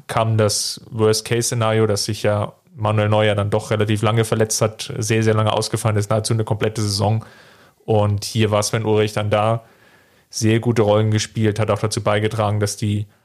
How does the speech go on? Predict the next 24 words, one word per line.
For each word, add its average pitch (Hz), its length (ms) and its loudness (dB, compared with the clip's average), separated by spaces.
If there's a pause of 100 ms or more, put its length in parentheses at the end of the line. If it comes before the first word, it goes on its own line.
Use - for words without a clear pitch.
(240)
Bayern 107 240 2
ja 104 60 4
dann 104 140 2
noch 104 160 0
sehr 117 280 2
weit 110 200 2
gekommen 107 320 -2
sind 107 140 2
in 107 60 2
der 104 140 2
Champions 107 320 -2
League. 101 180 -2
Also 104 220 -2
von, 101 320 -4
von 107 180 -4
daher 104 580 0
sicherlich 104 460 0
eine 104 180 2
sehr 104 480 2
wichtige 110 360 0
und 101 160 -2
tragende 107 400 0
Rolle 107 240 4
gewesen. 107 480 0